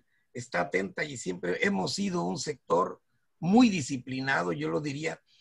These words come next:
mucho, muy disciplinado a sus instituciones. Es difícil que un colegio médico se manifieste, que la Academia Nacional de Ma-, de Medicina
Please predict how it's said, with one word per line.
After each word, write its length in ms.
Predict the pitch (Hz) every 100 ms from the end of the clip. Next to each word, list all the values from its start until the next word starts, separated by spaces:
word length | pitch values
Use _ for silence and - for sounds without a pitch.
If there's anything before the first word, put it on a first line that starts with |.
| _
mucho, 380 | - 165 208 185
muy 180 | 170 170
disciplinado 800 | 170 135 147 - 135 135 165 -
a 100 | 127
sus 280 | 123 127 -
instituciones. 1000 | 127 - - 113 117 - 151 165 120 - _ _ _ _
Es 180 | - 190
difícil 500 | 170 131 196 160 160
que 100 | 160
un 120 | 180
colegio 540 | 160 147 160 151 151 160
médico 720 | 185 175 131 - 160 180 - _ _ _
se 280 | - - 135
manifieste, 880 | 135 135 123 120 190 156 - 98 - _ _ _
que 120 | -
la 100 | 139
Academia 520 | 131 - 135 180 185 151
Nacional 460 | 135 139 135 170
de 80 | 156
Ma-, 160 | 139 127
de 200 | 123 120
Medicina 640 | 123 117 - 185 165